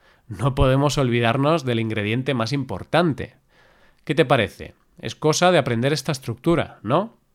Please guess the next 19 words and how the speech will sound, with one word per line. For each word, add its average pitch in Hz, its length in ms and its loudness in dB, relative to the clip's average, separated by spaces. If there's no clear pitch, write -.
Es 117 120 -8
muy 151 120 2
práctica. - 580 -4
Y 143 240 4
lo 139 160 4
que 139 100 0
también 147 340 2
puede 180 180 2
ser 139 220 -4
práctico 156 760 -2
es 151 360 -4
recordar 120 960 -2
las 123 240 -2
expresiones 151 800 -2
con 135 200 -2
las 135 200 0
que 139 100 -4
hemos 156 220 -2
practicado 127 720 -4